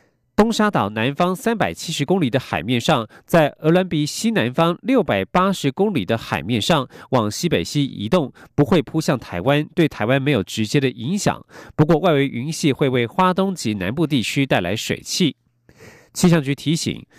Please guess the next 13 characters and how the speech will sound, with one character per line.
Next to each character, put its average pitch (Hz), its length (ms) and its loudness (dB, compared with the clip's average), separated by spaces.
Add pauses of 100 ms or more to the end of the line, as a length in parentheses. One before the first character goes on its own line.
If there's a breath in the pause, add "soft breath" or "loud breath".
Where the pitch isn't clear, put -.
(120)
在 156 300 4
东 196 140 0
半 190 160 0
部 151 120 -2
地 135 160 2
区， 151 280 2
包 156 200 2
括 156 200 0
了 127 140 4
兰 117 260 0
屿、 107 220 -2
绿 202 260 0
岛、 76 320 -2